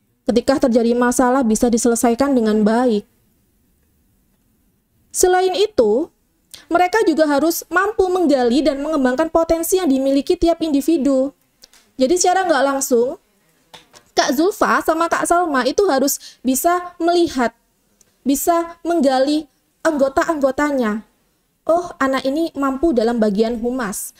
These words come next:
anak ini mampu dalam bagian I T. Mereka harus bisa. Kemudian,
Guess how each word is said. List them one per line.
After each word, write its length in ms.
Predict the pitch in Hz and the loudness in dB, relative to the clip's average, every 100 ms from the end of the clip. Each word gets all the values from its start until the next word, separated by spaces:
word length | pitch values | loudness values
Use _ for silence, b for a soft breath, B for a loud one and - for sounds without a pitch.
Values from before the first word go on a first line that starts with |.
| B - | B -6
anak 240 | 262 269 | -4 -2
ini 240 | 277 330 311 | -2 -2 -2
mampu 320 | 277 262 320 | -4 -2 0
dalam 320 | 220 214 226 | 0 0 0
bagian 320 | 208 202 226 - | -2 0 -4 -4
I 100 | 254 | -8
T. 300 | - 226 190 _ _ _ _ _ _ _ - | -4 -4 -4 _ _ _ _ _ _ _ -6
Mereka 320 | 294 320 427 | -4 -4 -2
harus 320 | 320 294 - | 0 0 -2
bisa. 580 | 247 370 - 220 208 254 _ _ _ _ _ _ _ _ _ _ _ _ _ _ _ _ | -2 0 0 0 -2 -6 _ _ _ _ _ _ _ _ _ _ _ _ _ _ _ _
Kemudian, 720 | - 320 339 381 233 208 285 | -6 -2 2 2 2 -2 -4